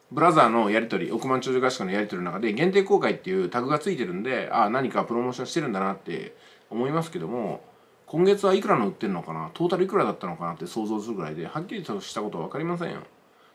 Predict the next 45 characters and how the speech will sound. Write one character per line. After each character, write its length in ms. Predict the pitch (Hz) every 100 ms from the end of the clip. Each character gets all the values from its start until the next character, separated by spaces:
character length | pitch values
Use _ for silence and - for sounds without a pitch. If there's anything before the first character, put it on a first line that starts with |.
| _
た 100 | 196
だ 80 | 165
や 60 |
っ 40 | 156
ぱ 120 | 180
り 80 | 131
今 140 | 147
ま 100 | 175
で 80 | 127
と 160 | 107
同 140 | 107 120
じ 100 | 135
よ 100 | 127
う 60 |
に、 380 | 120 156 104 - - _ _ _
高 160 | - 131
級 120 | 143
車 140 | 123
乗 100 | 95
っ 40 | 92
て 120 | -
ね、 180 | 135 190 - _ _ _ _ _
自 160 | 107 117
由 160 | 131
に 320 | 117 123 85 76
緩 200 | 113 139
や 80 |
か 80 | -
に 100 | 180
暮 120 | -
ら 60 | 110
し 80 | -
て 60 |
る 80 | 113
の 80 | 90
を 40 |
見 120 | 85 -
る 60 |
と、 380 | - 156 78 - - - - - -
あ、 120 | 76
こ 120 | -
れ 60 | 113
か 120 | 120
ら 80 | 120
も 360 | 160 165 87